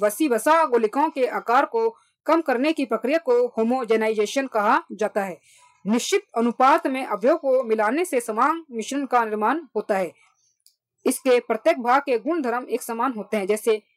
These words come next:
चीनी या नमक का जलीय विलयन, हवा। विषमांग जो मिश्रण है का उदाहरण है बारूद, कुहासा आदि। पदार्थ की चार अवस्था, ठोस, द्रव, गैस और प्लाज्मा, ये आप जरूर याद रखें।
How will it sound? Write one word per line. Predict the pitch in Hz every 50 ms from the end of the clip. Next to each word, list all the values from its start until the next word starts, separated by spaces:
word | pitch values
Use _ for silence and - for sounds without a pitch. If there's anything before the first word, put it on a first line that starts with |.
| _ _ _
चीनी | - 285 302 285 277 285 285
या | 269 247
नमक | 233 226 226 254 277 -
का | - 247 220
जलीय | 202 214 214 240 277 330 349 - _ 214
विलयन, | 220 220 208 220 254 302 349 359 _ _ _ _ _ _ _ _ _ _ _ _ _ _ _ _ _ _ _ _ _ _ _ _ -
हवा। | 202 214 214 196 170 - _ _ _ _
विषमांग | 202 208 - 240 247 269 311 359
जो | 349 311
मिश्रण | 262 262 - 302 311 294
है | 254 247 240 240 - -
का | 262
उदाहरण | 247 226 208 240 247 277 294
है | 262 240 240
बारूद, | 226 202 214 214 214 240 254 -
कुहासा | - 226 208 196 196 190 - 277
आदि। | 311 - 208 196 180 185 165 - _ _ _ _ _
पदार्थ | 208 202 214 247 311 349 -
की | _ 269 254
चार | - - 269 277 302
अवस्था, | 285 247 220 - - 247 226 226
ठोस, | 220 - - 226 240 247 208
द्रव, | 214 220 220 202
गैस | 185 214 202 226 214 -
और | 220 226 285 311
प्लाज्मा, | - _ 233 220 196 190 196 196
ये | 185 202
आप | 208 196
जरूर | 196 208 254 320 - -
याद | - - 208 180 185
रखें। | 185 - - 175